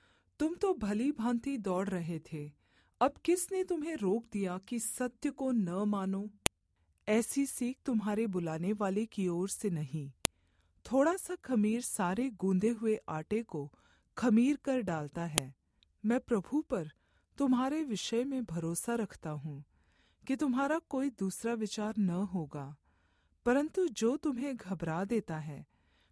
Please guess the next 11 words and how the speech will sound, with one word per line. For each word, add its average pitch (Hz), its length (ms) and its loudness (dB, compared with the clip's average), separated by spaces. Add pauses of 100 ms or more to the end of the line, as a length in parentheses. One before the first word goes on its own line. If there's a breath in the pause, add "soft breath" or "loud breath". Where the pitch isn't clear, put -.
(120)
वह 277 120 4
कोई 294 300 0
क्यों 254 300 0
न 240 40 4
हो, 170 420 0 (360)
दंड 196 320 4
पाएगा। 143 640 -4 (760)
हे 202 140 6
भाइयों, 165 460 0 (420 soft breath)
यदि 247 280 6
मैं 339 200 -2